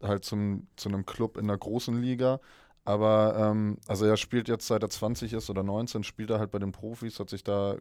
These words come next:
super entwickelt. Ähm, also ich glaub, da ist auf jeden Fall noch ein Sprung nach oben möglich. Der hat Potenzial für mehr.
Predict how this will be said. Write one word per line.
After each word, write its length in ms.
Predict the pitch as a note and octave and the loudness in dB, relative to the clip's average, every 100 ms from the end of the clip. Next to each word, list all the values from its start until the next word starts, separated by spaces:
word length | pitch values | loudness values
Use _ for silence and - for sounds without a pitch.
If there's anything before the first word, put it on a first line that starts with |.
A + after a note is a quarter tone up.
| - | -8
super 440 | - B2 - B2 | -14 -10 0 0
entwickelt. 560 | A#2 G2 A2+ C#3 B2+ B2 - - - _ - | 0 -4 -4 -2 -2 -4 -12 -20 -20 _ -4
Ähm, 600 | G2 F#2+ F#2+ F#2+ F2+ F2+ - | -2 0 0 -2 -4 -8 -10
also 400 | - F2+ F2+ F2 - _ _ _ _ _ _ | -8 -4 -4 -6 -10 _ _ _ _ _ _
ich 160 | - - | -18 -8
glaub, 440 | A2 A2+ C#3 - | 2 4 4 2
da 180 | - A2+ | 2 2
ist 140 | A2+ | 2
auf 140 | A#2 A#2 | -2 -2
jeden 120 | A#2 | -2
Fall 160 | A#2+ A#2 | 0 0
noch 240 | A2 - | 0 -2
ein 220 | G#2+ G#2 | -4 -4
Sprung 640 | G2 - - A2 G#2+ G#2 G2+ | -6 -10 -6 -4 -2 -2 -2
nach 160 | G2 | -4
oben 260 | - G#2 G2+ | -4 -4 -2
möglich. 500 | G#2+ - C#3+ D#2 - | -4 -4 -8 -8 -6
Der 120 | G2 | -6
hat 100 | G#2+ | -6
Potenzial 460 | - G2+ - G#2+ G#2+ | -6 -8 -6 -4 -4
für 160 | - | -4
mehr. 320 | G2+ A2 A#2+ | -6 -4 -4